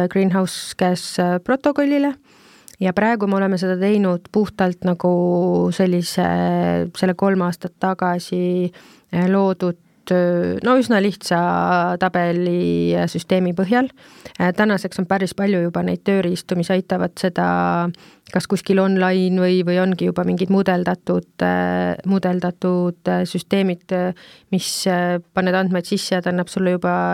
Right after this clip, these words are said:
jalajälje. Et, äh, me screen ime neid, äh, vaatame neid, need on ka eri, eri tüüpi E S G aruandlusplatvormidel juba olemas. Äh, aga ma ei oskaks siit võib-olla otseselt,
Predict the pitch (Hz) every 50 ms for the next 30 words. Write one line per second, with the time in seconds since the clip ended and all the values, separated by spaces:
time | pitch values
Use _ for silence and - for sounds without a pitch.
0 | 180 180 185 190 185 175 170 170 175 175 175 175 - _ _ - - - - -
1 | - - - 190 185 - _ _ - 185 180 175 175 175 - - - - 233 240
2 | 247 254 254 254 247 254 254 254 254 254 - - - _ - - 170 180 180 180
3 | 180 175 175 175 175 170 175 180 - - - 202 202 202 - 220 226 233 233 233
4 | 233 233 233 233 - - - - 190 185 180 180 175 180 190 190 196 185 175 -
5 | - 196 202 190 - - 185 180 180 - - - 180 180 175 180 180 180 180 180
6 | 180 185 190 180 - - - 165 175 202 202 185 180 180 - 175 - - - 190
7 | 190 - - - 240 240 247 247 233 - 233 233 240 240 240 240 240 240 240 240
8 | 233 240 240 240 240 - - - - - - - - - - - - - - -
9 | - _ _ _ - 196 196 196 190 190 190 - 202 202 - 190 190 196 196 196
10 | 190 190 185 185 185 190 196 196 208 202 - - 202 - - - 185 175 175 -
11 | - - 185 175 185 185 190 202 196 - 196 185 - - 175 175 - _ _ _